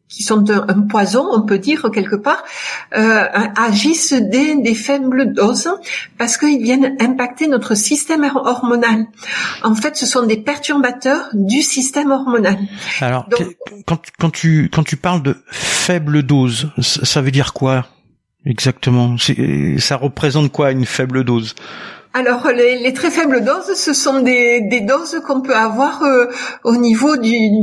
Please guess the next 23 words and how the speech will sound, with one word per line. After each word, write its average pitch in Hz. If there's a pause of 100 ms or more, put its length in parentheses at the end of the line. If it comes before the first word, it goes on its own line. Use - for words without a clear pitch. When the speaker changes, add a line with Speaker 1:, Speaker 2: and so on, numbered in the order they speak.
(120)
Speaker 1:
du 220
picogramme, 269
c'est-à-dire, 233
euh, 233 (320)
un 254
millionième 277
par 269
rapport 233
à, 220
par 226
rapport 254
à 254
un 247
gramme. 254 (400)
Donc, 233
ce -
sont 240
vraiment 269
des 240
quantités 233
très, -
très 262
petites. 220